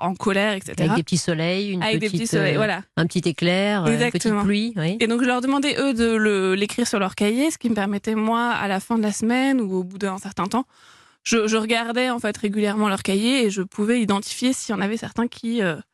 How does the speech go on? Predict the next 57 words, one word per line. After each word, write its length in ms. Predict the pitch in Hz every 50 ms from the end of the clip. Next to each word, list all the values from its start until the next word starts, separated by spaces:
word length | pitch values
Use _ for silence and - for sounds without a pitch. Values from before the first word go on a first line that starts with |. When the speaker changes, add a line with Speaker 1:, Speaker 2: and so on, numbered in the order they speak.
| _ - - - _ -
Speaker 1:
et 60 | 196
notamment 400 | 196 196 185 196 196 214 226 233
je 60 | 240
me 60 | 214 202
souviens 240 | - - 214 202
d'un 160 | 190 180 180 175
élève 320 | 170 190 220 240 233 247 -
qui, 320 | - - 247 233 - 110 - - -
depuis 280 | - 190 208 190 - 196
le 80 | 202 170
début 240 | 190 196 196 220
de 60 | 214 220
l'année, 400 | 214 202 208 240 240 262 262 254
euh, 320 | 220 185 175 131 139 -
ne 100 | 110 190
mettait 300 | 196 214 190 - 247 262
que, 160 | - - - 240
euh, 540 | 240 247 247 233 220 202 185 180 175 170 170 - _ _ - - _ 220
des 180 | 254 233 208
éclairs, 300 | 220 - 214 214 220 240 -
c'est-à-dire 280 | - 196 170 208 -
qu'il 100 | - -
était 140 | 185 - -
tout 120 | - - 233
le 40 | -
temps 160 | 220 202 180
en 100 | 147 175
colère. 300 | - 190 196 208 294 349 - -
Speaker 2:
Mhm. 260 | 175 156 160 180 233 269 - _ _ _ _ _ _ _ _ _ _ _
Speaker 1:
Et 100 | 269 311
bah, 100 | 370 349
ça 80 | 277 226
nous 140 | 214 233 233
a 80 | 226
permis 240 | 226 214 208 226 240
d'avoir 240 | 233 220 214 208 202
un 100 | 196 196
petit, 320 | 196 - - 240 247 240
euh, 140 | 214 202 196
une 80 | 202 196
petite 180 | - 233 202
discussion 460 | 226 214 - - - 214 - - 220
ensemble 560 | 208 202 214 - 247 269 302 302 302 302 262 202
et, 160 | 196 196 196
euh, 280 | 190 190 190 - -
le 140 | - 196 196
fait 240 | 202 - 220 226 208
de 120 | 208 208
se 100 | 214 -
ressentir, 500 | - 220 214 - 220 202 202 - - - -
enfin, 160 | - 208 208
de 100 | 214 214
se 80 | 208 -
sentir 320 | - 202 196 - 220 208
reconnu 600 | - 202 202 - 202 196 202 214 226 233 233 233 226
et 40 | 208
valorisé 800 | 202 190 196 190 185 185 185 190 202 214 233 233 233 233 240